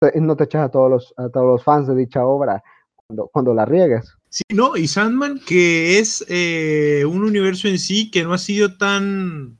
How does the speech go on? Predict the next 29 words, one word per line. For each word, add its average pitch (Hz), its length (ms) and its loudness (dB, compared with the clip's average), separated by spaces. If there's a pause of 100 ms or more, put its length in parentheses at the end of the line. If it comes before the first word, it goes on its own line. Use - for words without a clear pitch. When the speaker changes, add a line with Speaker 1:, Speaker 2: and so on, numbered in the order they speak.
(120)
Speaker 2:
eh, 113 540 -10
lo 107 100 -8
diría 131 320 -2
como, 123 580 -6
como 110 200 -14
lo 110 160 -6
diría 127 260 -4
Moore, 156 280 -4
tan 160 200 -2
prostituido 151 760 0
como 123 240 -4
Watchmen, 185 600 -4 (220)
y 156 140 -6
del 147 240 -2
cual 196 340 0
tú 208 140 -2
no 202 80 0
escuchas 202 460 -4
que 175 180 -4
la 147 100 -2
gente 147 800 -6
se 131 160 -8
queje, 156 340 -8
que 123 260 -14 (220)
creo 214 240 -2
que 226 140 0
incluso 196 460 -2
Sandman 202 540 -4 (480)
es - 60 -20